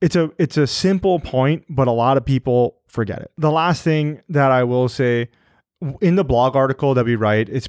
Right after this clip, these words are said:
much more thorough than we're going over now. We kinda go over the three most common excuses. And so you can find the blog article at degreefree dot co slash podcast. It'll be in the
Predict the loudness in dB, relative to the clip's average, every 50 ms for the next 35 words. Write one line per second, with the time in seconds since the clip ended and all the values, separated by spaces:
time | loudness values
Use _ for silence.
0 | -12 _ _ -2 0 0 0 0 0 -2 -2 0 0 0 2 2 2 2 0 0
1 | 0 -2 -2 -2 -2 0 -2 -2 -2 -2 -2 0 0 2 2 0 0 -2 -4 -10
2 | -20 -20 -14 _ -4 -2 0 0 0 0 0 0 0 2 2 2 2 2 2 2
3 | 2 0 -2 -2 0 0 0 2 0 0 -2 -2 -4 -4 -2 0 0 0 0 -2
4 | -2 -4 -8 -8 -6 -4 -4 -2 -2 -2 -2 -2 -2 -2 -4 -6 -6 -4 -2 0
5 | 0 2 2 0 0 0 0 -2 0 0 0 2 2 2 2 0 -2 -4 -4 -2
6 | 0 2 2 2 2 2 2 2 2 2 0 0 0 2 2 2 0 0 0 0
7 | 0 0 0 0 0 0 0 -2 -2 -2 -2 0 0 0 -2 -2 -4 -4 -4 -4
8 | -4 -4 -2 -2 0 0 0 0 -2 -2 0 0 0 0 -2 -4 -6 -6 -6 -6
9 | -8 -8